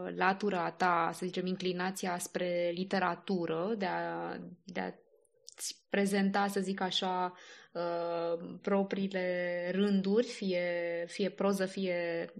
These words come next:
versuri. Eu am, uh, am găsit aici pe blogul tău, uh,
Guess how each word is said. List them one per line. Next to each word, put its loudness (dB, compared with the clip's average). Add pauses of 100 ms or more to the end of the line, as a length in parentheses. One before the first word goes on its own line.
versuri. 0 (1160)
Eu 4
am, 2
uh, 2
am 4
găsit 4
aici 0
pe 0
blogul 0
tău, -2
uh, -2